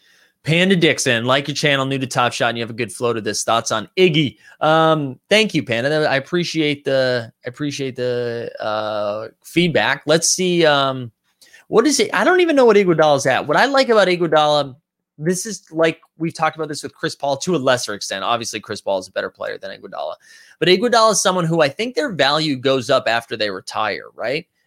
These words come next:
After they retire, you know, Iggy's gonna make the Hall of Fame. He's won a Finals M V P. Like, he's won championships. He's been on multiple really good teams. I, I do think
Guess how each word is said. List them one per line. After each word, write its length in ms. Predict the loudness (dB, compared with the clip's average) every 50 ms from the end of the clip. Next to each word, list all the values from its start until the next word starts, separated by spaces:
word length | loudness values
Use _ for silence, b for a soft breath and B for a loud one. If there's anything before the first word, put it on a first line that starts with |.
| _ -4
After 280 | -2 -2 -2 -4 -2
they 140 | -2 0 0
retire, 760 | 0 -2 -6 -4 -4 -2 0 0 0 0 -2 -2 -4 -6 -8 -10
you 120 | -8 -6
know, 260 | -6 -6 -6 -8 -10 -14 -18 -20 _ -20 -20 -20 -16 -8 -4
Iggy's 260 | -4 -2 -2 -2 -2
gonna 140 | -2 -2 -2
make 160 | -2 -4 -4
the 60 | -4
Hall 160 | -2 0 0
of 80 | 0 0
Fame. 380 | 0 0 0 2 0 0 -2 -4
He's 220 | -6 -8 -8 -6
won 180 | -6 -4 -4 -4
a 60 | -4
Finals 400 | -2 0 0 0 0 0 0 -2
M 160 | -2 -2 -4
V 160 | -6 -6 -6
P. 440 | -4 -2 0 2 2 2 0 0 -2
Like, 240 | -2 -2 -2 -2 -4
he's 200 | -6 -10 -10 -8
won 240 | -6 -6 -6 -6 -4
championships. 680 | -4 -2 -2 -2 -2 -4 -6 -6 -4 -4 -4 -4 -4 -8
He's 120 | -12 -10
been 140 | -6 -4 -4
on 140 | -4 -4 -2
multiple 440 | -2 -2 -2 -4 -4 -6 -4 -4
really 260 | -2 0 0 0 0 -2
good 200 | -4 -6 -8 -8
teams. 420 | -8 -8 -6 -6 -8 -8 -12 b b b b b b b b b b b -4
I, 200 | -2 0 0 -2 -4 -8 _ _ _
I 180 | -2 -2 0 0
do 220 | 0 0 0 0
think 400 | 0 -2 0 0 0 0 -2 -6